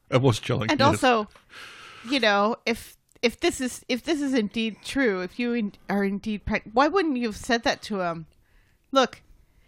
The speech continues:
Speaker 2: and when did they have time to get their hole off of one another? 'Cause we've seen them occasionally go out to dinner, but we haven't seen them spend the night together.
Speaker 1: I think hole has been implied.
Speaker 2: Has it?
Speaker 1: I think so.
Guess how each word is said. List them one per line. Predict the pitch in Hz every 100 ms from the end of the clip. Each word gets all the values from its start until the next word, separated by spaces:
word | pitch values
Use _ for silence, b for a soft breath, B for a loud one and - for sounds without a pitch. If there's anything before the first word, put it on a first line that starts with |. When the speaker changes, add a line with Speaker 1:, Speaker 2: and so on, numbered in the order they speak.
| _
Speaker 2:
and | - 262 220
when | 330
did | 480 480
they | 440
have | 370 359 359
time | 311 339
to | 339
get | 311
their | 285
hole | 247 285 349
off | 277
of | 214
one | 208 190
another? | 180 175 165 160 - _ _ _ _ _ _ _ -
'Cause | 240
we've | 277
seen | 262 370 415
them | 381 285
occasionally | - - 285 302 311 254
go | 208 214
out | 208 -
to |
dinner, | 196 226 302 214
but | 180 143
we | 214
haven't | - 415 453 233
seen | - 262 240
them | 226 214 214 - -
spend | - - 247 254 214
the |
night | 190 196 349 -
together. | - - 196 180 185
Speaker 1:
I | 196 151
think | - 113
hole | - 123 113 104
has | 104 98
been | 104
implied. | 98 92 92 92 90 101 - _ _ _ _ _ _ _
Speaker 2:
Has | - 269 370
it? | 392 294
Speaker 1:
I | -
think | - 123 -
so. | 107 95